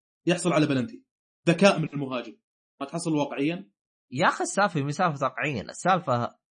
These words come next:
Speaker 2: شيء يقهر. أنا أبغى أدخل على الكورة، د-، د-، د-، طاح هذاك اللاعب، ما كسرته ولا سويت له شيء. يعني أنا ياخذ فاولات أنا م-، ع-،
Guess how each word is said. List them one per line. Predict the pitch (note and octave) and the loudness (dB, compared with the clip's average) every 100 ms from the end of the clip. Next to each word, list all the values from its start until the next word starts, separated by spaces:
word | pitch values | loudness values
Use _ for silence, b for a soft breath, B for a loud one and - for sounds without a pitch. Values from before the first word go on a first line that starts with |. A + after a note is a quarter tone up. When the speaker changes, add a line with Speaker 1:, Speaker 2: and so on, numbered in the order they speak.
| _ _ | _ _
Speaker 2:
شيء | - F3 F#3+ | 0 2 4
يقهر. | D3+ D#3+ B2 G2 - - | 2 -2 -4 -8 -4 2
أنا | D#3 F3+ | 2 4
أبغى | E3+ F#3 | 2 0
أدخل | G3+ F3+ | -2 -4
على | D3+ D#3 | -2 -2
الكورة، | D3+ F#3 F#3+ F#3+ F#3 F#3+ | -2 -4 -2 2 4 4
د-، | F#3 - _ _ _ - | 2 -6 _ _ _ -20
د-، | - C4 B3 - | -20 _ -20 -20
د-، | A2 C#4 B2 A#2 - C3 | -18 -18 -20 -20 -20 0
طاح | G3 G3 - E3+ | 4 6 4 -4
هذاك | F#3 F3 | -6 -4
اللاعب، | D#3+ F3 F#3+ F3+ F3 _ _ _ C#4+ _ | -6 -2 -4 -4 -10 _ _ _ -20 _
ما | C#3+ E3 F#3 F#3 F3+ | -2 2 2 2 0
كسرته | F3 D#3+ F3 D#3+ E3 | -4 -6 -6 -6 -6
ولا | D3+ | -6
سويت | C#3+ C#3 B2+ | -4 -8 -8
له | A2 | -10
شيء. | A2 G2+ - _ _ _ - | -8 -8 -10 _ _ _ -4
يعني | G#2+ D3+ | 2 4
أنا | F#3+ E3 | 4 2
ياخذ | E3+ E3+ C3+ | 0 -2 -4
فاولات | D3 D#3+ D3+ D3 | 0 2 0 0
أنا | B2+ | -4
م-، | B2 G2 F#2+ | -6 -8 -4
ع-، | A#2 - | -2 -2